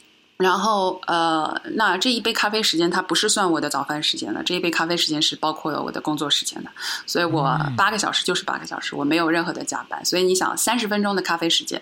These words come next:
Speaker 2: 所以西班牙人就应该说那个划水已经是划得完全的自由泳了，就是，就是天衣无缝，
Speaker 1: <laughs>
Speaker 2: 就是，
Speaker 1: 自由泳。
Speaker 2: <laughs> 如果是在厂里面工作的话，你可能到楼下去抽根烟啊，去买杯咖啡啊，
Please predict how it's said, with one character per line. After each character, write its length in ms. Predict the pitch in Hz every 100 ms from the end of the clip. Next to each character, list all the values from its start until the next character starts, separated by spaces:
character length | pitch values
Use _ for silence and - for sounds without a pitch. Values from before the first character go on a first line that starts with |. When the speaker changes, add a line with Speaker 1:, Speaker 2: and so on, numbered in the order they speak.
| -
Speaker 2:
所 140 | 202
以 80 | 202
西 160 | -
班 140 | 202 202
牙 140 | 160
人 180 | 151 151
就 240 | 165 143 -
应 160 | 170 185
该 100 | 190
说 220 | - 190
那 100 | 185
个 80 | 135
划 220 | - 135
水 160 | 143 135
已 60 |
经 200 | 101 123
是 160 | 131 127
划 300 | - 98 104
得 340 | 131 120 113 -
完 200 | 110 175
全 220 | - 123
的 80 | 127
自 220 | - 165
由 180 | 101 104
泳 140 | 90 82
了， 180 | 82 101
就 100 | -
是， 300 | 170 190 170 - - - - -
就 140 | - 196
是 180 | 170 139
天 300 | - 185 185
衣 120 | 196
无 200 | 180 120
缝， 140 | 135 156
Speaker 1:
<laughs> 160 | 123 104
Speaker 2:
就 140 | 165
是， 20 |
Speaker 1:
自 60 | 156
由 140 | 165
泳。 120 | 127 - - - 180 214 185 214 -
Speaker 2:
<laughs> 1040 | 214 - - 156 - 254 - - - -
如 140 | 160 196
果 100 | 135
是 160 | 185
在 260 | 160 156 120 -
厂 260 | - 139 180
里 80 |
面 220 | 160 143 131
工 180 | 160
作 160 | 165 156
的 60 | 117
话， 140 | 127
你 100 | 120
可 160 | 135 104
能 260 | 107 120
到 180 | 120 127
楼 140 | 104
下 140 | 107 123
去 160 | -
抽 180 | - 127
根 180 | 120 123
烟 120 | 123 127
啊， 140 | 123 -
去 140 | -
买 160 | 131 104
杯 120 | 120
咖 240 | 123 143
啡 220 | 131 139
啊， 100 | 131